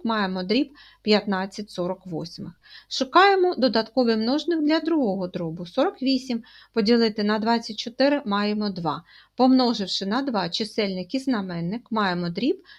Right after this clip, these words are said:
двадцять два сорок восьмих. Отже, ми з вами звели два дроби до спільного знаменника сорок вісім.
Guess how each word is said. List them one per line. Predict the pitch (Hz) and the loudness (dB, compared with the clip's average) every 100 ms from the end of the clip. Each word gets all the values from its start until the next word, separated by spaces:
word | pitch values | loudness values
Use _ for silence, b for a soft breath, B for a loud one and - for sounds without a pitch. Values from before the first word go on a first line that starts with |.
| B | B
двадцять | 185 214 202 - 180 | -2 0 0 -2 -8
два | 185 202 285 - | -2 -2 -2 -6
сорок | _ - 180 190 196 _ | _ -2 2 2 -2 _
восьмих. | 180 170 160 - 170 165 _ _ B B - | -6 -6 -6 -8 -10 -12 _ _ B B 0
Отже, | 214 185 269 302 _ | 0 2 0 -2 _
ми | 220 240 | 0 0
з | 214 | 2
вами | 214 190 185 | 0 0 -4
звели | 202 208 247 233 185 | -8 0 2 2 0
два | 180 208 | 2 0
дроби | 175 175 165 220 311 B B | 0 -2 -2 -2 -4 B B
до | 208 | -2
спільного | 254 - 240 202 175 170 - | -2 0 0 0 -2 -6 -8
знаменника | 185 175 175 175 196 240 311 339 b _ | -4 -2 -2 -2 -4 -2 -2 -4 b _
сорок | - 196 170 196 - - | -6 -4 -2 -4 -8 -8
вісім. | 175 160 - 156 170 | -4 -4 -6 -14 -14